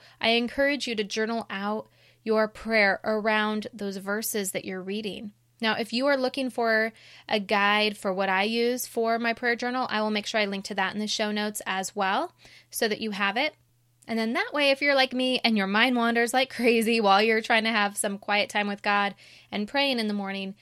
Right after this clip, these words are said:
you'll have an outline, a journal outline that will keep you focused and being intentional towards Him. Now, I will say this.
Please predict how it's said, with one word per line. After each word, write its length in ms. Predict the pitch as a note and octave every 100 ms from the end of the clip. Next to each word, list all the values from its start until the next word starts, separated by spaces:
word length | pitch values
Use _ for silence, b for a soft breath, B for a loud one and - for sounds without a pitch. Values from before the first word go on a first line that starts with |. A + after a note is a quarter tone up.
| b b
you'll 140 | A#3 A3
have 180 | A#3+
an 120 | A#3+ A#3
outline, 520 | G3+ A3 - G#3 F#3 -
a 40 |
journal 460 | F#3+ - A3+ A#3+ A#3+ -
outline 380 | G3 G3 F#3+
that 120 | F#3+ G#3+
will 160 | G#3
keep 300 | - A#3 A#3
you 80 | A3
focused 720 | G#3+ - G#3+ A3 A3+ A3 - B B B -
and 200 | G#3 G3
being 280 | G#3+ G#3 G3+
intentional 640 | G3+ - G#3+ G3+ - F#3+
towards 340 | - G3+ F3+
Him. 140 | F3+ F3+
Now, 160 | G3+
I 120 | G#3+ A3+
will 240 | B3 C4
say 280 | - B3 A#3+
this. 560 | G#3+ A2 - - -